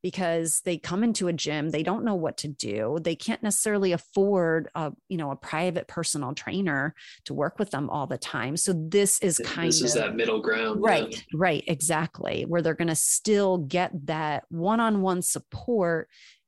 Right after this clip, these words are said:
Speaker 1: but more in a group type of setting, and, um, with, and, you know, that online, um, coaching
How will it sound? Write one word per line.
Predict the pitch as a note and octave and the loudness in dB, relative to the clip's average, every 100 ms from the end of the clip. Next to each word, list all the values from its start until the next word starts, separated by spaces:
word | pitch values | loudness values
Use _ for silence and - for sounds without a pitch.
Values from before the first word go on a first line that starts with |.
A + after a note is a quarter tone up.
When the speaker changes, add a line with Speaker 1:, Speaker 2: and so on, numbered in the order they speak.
| - | -4
Speaker 1:
but | G3 | -2
more | F#3+ G3 G3+ F#3 | 0 2 2 0
in | - F3+ | 0 -2
a | D#3 | -2
group | C#3 E3+ F#3 - | -4 -2 -2 -2
type | - E3+ | -8 -6
of | D#3+ | -2
setting, | - - G#3 F3+ D#3 D#3 D#3 - | 0 4 4 4 2 0 -2 -2
and, | G3 E3+ D#3 D#3 D3+ - | 0 0 -2 -2 -6 -4
um, | E3+ D3 C#3 E3 D#3 _ _ _ _ _ _ _ - _ - | -2 -2 -2 -4 -6 _ _ _ _ _ _ _ -10 _ -8
with, | D#3 - F#3 F3+ - | -8 -2 0 0 2
and, | F#3 E3+ E3 - | 2 2 0 0
you | F#3 | 0
know, | D#3+ | 2
that | D#3+ - | 0 0
online, | E3+ E3 E3 D#3 D3 D3 - - | 0 2 2 0 -2 -4 -6 -6
um, | D3+ C#3 D3+ E3 - _ - - | -4 -4 -6 -10 -14 _ -10 -4
coaching | F#3 E3 - - | -4 -2 -4 -8